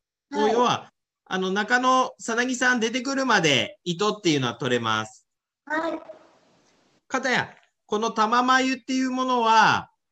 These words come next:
Speaker 2: 二頭の蚕が別々に糸を吐いて一つの繭っていうのを形成していってますので、
Speaker 1: はい。
Speaker 2: こう、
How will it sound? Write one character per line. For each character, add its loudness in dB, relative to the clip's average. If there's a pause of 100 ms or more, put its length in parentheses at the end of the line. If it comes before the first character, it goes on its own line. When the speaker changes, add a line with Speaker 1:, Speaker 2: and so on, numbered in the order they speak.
(500)
Speaker 2:
二 -4
頭 2
の 0
蚕 2
が 0
別 -4
々 -4
に -6
糸 -2
を 2
吐 4
い -12
て 0
一 -2
つ -6
の 0
繭 0
っ -12
て -6
い 0
う -2
の -4
を -8
形 -6
成 -6
し -8
て -6
い -2
っ -14
て -8
ま -4
す -12
の -6
で、 -4 (420)
Speaker 1:
は -4
い。 -6
Speaker 2:
こ -6
う、 -20